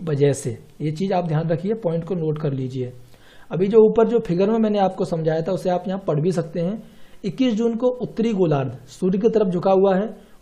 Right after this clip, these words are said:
और सूर्य की किरणें कर्क रेखा पर सीधी पड़ती हैं। इसके परिणाम स्वरूप इन क्षेत्रों में ऊष्मा अधिक प्राप्त होती है। ऊष्मा अधिक होती है यानी गर्मी पड़ती है। ध्रुवों के पास वाले क्षेत्रों में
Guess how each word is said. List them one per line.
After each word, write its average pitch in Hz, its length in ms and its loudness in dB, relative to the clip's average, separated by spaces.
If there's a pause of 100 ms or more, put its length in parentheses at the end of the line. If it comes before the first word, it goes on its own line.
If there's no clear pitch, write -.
और 180 80 -2
सूर्य 220 280 0
की 233 120 -2
किरणें 220 300 4
कर्क 220 280 -4
रेखा 190 220 2
पर 214 140 -4
सीधी 165 260 -2
पड़ती 147 320 -4
हैं। 123 180 -10 (320)
इसके 214 220 0
परिणाम 196 320 2
स्वरूप 208 300 0 (200)
इन 220 120 -2
क्षेत्रों 185 340 -2
में 196 120 0
ऊष्मा 175 320 -4 (140)
अधिक 160 260 -6
प्राप्त 151 280 -4
होती 160 260 -6
है। 135 160 -4 (440)
ऊष्मा 196 220 -2
अधिक 196 180 0
होती 202 220 2
है 220 60 2
यानी 226 160 0
गर्मी 170 280 2
पड़ती 165 280 -2
है। 208 60 2
ध्रुवों 160 320 0
के 214 120 2
पास 190 280 2
वाले 190 160 2
क्षेत्रों 175 320 -2
में 262 180 -2